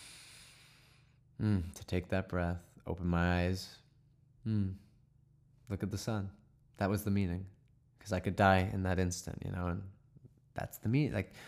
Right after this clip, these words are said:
like, do you, there's almost a re-, a relinquishing of control in this thought. Surrender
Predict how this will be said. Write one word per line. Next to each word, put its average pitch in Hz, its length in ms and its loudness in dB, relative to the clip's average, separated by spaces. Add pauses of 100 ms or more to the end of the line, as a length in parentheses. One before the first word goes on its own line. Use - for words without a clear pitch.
(180)
like, 117 120 -2
do 131 80 2
you, 135 180 4 (400)
there's 117 200 0
almost 135 260 2
a 135 60 2
re-, 110 240 2
a 90 80 0
relinquishing 95 1000 4
of - 140 -16
control 92 680 2 (160)
in 90 120 -2
this 90 200 -2
thought. - 360 -4 (240)
Surrender 101 840 4